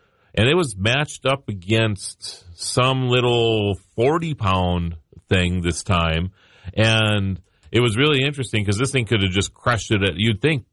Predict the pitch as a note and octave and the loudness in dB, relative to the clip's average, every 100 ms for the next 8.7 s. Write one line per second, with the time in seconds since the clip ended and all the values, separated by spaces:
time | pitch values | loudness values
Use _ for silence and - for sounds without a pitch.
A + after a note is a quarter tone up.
0 | _ - F2+ - A2+ G2 G#2 G2+ F#2+ A2+ | _ -6 -4 0 0 2 0 2 0 0
1 | B2+ G#2+ F#2+ G2 G2 B2 C3 F2+ F#2 F2+ | 0 0 0 0 2 2 2 2 2 0
2 | - F2+ D#2+ G2 C3 G#2+ F2+ F2 F2+ F2+ | 0 -2 0 -2 -2 0 2 2 2 0
3 | F2+ E2 A#2 G2+ F2+ G#2 A2+ F2+ F#2 G2 | -2 -2 0 2 2 2 2 2 0 0
4 | _ _ F#2+ G#2+ A#2+ G2+ G2 F#2+ A2 A2 | _ _ 0 2 2 -2 -4 0 0 0
5 | G2 G#2+ A2 G2+ F2+ F2+ F2 F#2 _ _ | 0 0 2 2 2 0 -2 -4 _ _
6 | _ _ _ _ G#2+ G#2 F#2 A#2+ B2+ B2+ | _ _ _ _ -4 -2 0 0 0 0
7 | A#2 G#2 A2 B2+ - _ _ _ _ - | 0 2 2 0 -2 _ _ _ _ -2
8 | G2 - G#2+ A2+ G2+ G2+ A#2+ | 0 2 0 2 2 2 0